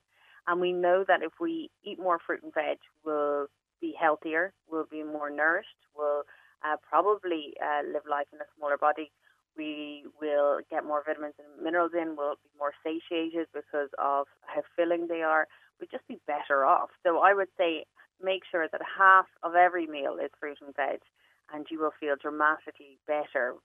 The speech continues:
very soon. Um, and, and just one little bit, it's just please ignore the nonsense. Please ignore the restrictive diets. It's really bad for your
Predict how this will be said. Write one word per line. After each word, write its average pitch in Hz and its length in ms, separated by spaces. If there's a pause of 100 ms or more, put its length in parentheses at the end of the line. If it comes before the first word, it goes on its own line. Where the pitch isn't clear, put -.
very 143 360 (120)
soon. 185 280 (640)
Um, 151 440
and, 180 160 (220)
and 170 240 (260)
just - 180
one 113 220
little 311 360 (280)
bit, 156 160 (100)
it's - 240
just 180 140 (120)
please 175 220
ignore 160 340
the 160 100
nonsense. 156 460 (160)
Please 180 240
ignore 151 320
the 143 100
restrictive 147 520 (100)
diets. 147 340
It's - 100 (140)
really 349 380
bad 147 280
for 143 80
your 143 120